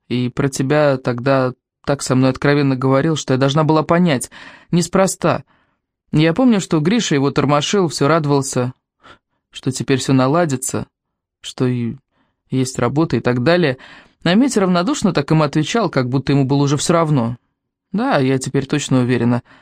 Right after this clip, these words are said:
что он был болен, смертельно болен. Как мне скверно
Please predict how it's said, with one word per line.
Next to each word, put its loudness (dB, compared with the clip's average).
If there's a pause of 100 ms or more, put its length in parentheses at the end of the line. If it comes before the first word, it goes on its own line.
(160)
что -4
он 2
был 0
болен, 0
смертельно 0
болен. -2 (880)
Как -6
мне 4
скверно 0